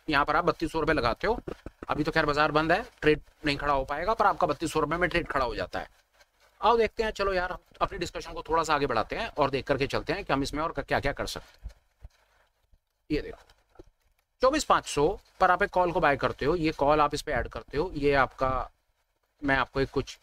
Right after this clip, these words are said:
basket order बना करके दिखा रहा हूँ, कुछ analysis mode पर मैं आपको ले जा रहा हूँ आगे। अब ये खेल देखो क्या होगा।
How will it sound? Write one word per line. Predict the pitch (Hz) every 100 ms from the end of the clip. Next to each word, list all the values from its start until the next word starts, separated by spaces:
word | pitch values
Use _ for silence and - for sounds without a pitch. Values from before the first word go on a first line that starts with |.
| _ _ _ _ _ _
basket | - 143 - 160
order | 143
बना | 139 127
करके | 117 127
दिखा | 123 113 123
रहा |
हूँ, | 151
कुछ | - - -
analysis | 147 156 202 196 226
mode | 175 160
पर | 165
मैं | 147 147
आपको | 120
ले | 147
जा | 120 107
रहा | 113
हूँ | 120
आगे। | 95 127 - - _ - - _ _ -
अब | -
ये | 240
खेल | - 226
देखो | 190 127 131
क्या | 143
होगा। | 131 98 110